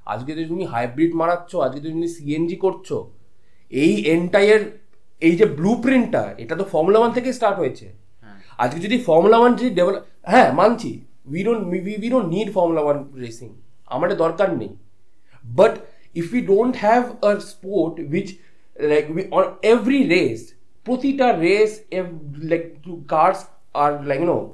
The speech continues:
Speaker 1: developing every race। আগের সপ্তাহে যে রেসটা হয়েছে, তখন গাড়িটা যেরকম অবস্থা ছিল, আজকে কিন্তু গাড়িটা সেই অবস্থা থাকবে না।
Speaker 2: সেই অবস্থা থেকে বেটার হয়ে গেছে।
Speaker 1: বেটার হয়ে গেছে। And also the fact কি, মানে, বিভিন্ন সার্কিটে তোর, like, the car has to be as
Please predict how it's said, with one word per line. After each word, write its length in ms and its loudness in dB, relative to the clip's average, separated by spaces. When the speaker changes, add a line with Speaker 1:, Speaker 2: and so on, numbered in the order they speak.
Speaker 1:
developing 460 0
every 420 -2
race। 180 -4
আগের 220 -4
সপ্তাহে 280 -6
যে 80 0
রেসটা 320 -2
হয়েছে, 200 -4
তখন 340 -4
গাড়িটা 260 -2
যেরকম 260 -10
অবস্থা 260 -14
ছিল, 240 -8
আজকে 240 -2
কিন্তু 240 -4
গাড়িটা 260 2
সেই 120 -6
অবস্থা 300 -4
থাকবে 280 -6
না। 120 -10
Speaker 2:
সেই 200 -16
অবস্থা 300 -16
থেকে 120 -16
বেটার 260 -16
হয়ে 100 -20
গেছে। 140 -18
Speaker 1:
বেটার 400 4
হয়ে 160 0
গেছে। 300 -8
And 120 -2
also 200 4
the 140 -2
fact 260 -2
কি, 80 -14
মানে, 220 -4
বিভিন্ন 400 -2
সার্কিটে 420 -6
তোর, 180 -10
like, 280 -12
the 120 -14
car 220 -4
has 200 -12
to 80 -18
be 160 -14
as 300 -14